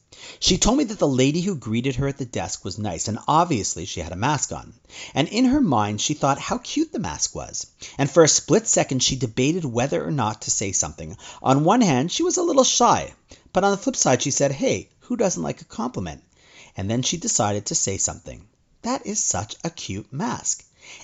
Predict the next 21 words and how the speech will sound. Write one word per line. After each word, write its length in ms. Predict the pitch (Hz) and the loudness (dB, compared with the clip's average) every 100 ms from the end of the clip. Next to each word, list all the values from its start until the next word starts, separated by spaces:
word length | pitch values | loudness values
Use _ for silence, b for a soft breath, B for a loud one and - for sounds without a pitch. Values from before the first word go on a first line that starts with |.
| B | B
And 160 | 160 143 | -2 0
she 140 | - | -2
could 180 | - 139 | -2 0
literally 540 | 127 123 139 175 190 208 | 2 2 2 2 0 -2
see 240 | - 123 | 0 -2
the 80 | 117 | -2
smile 560 | - 117 110 120 156 | -2 -2 -2 0 -2
from 160 | 185 196 | -4 -6
the 80 | 214 | -8
person 440 | - 123 - 123 | -2 -2 0 -2
on 140 | 110 107 | -2 -2
the 160 | 107 | -4
other 200 | 110 127 | -2 -2
side 340 | 151 - 110 117 | -2 0 0 0
of 80 | 147 | -4
the 80 | |
desk 380 | 135 107 98 - | -6 -4 -4 -8
shine 500 | - - 120 120 139 | -8 -4 0 0 -2
through 280 | 131 117 120 | -4 -6 -6
her 140 | 87 | -6
mask. 440 | 78 85 90 - | -10 -12 -6 -6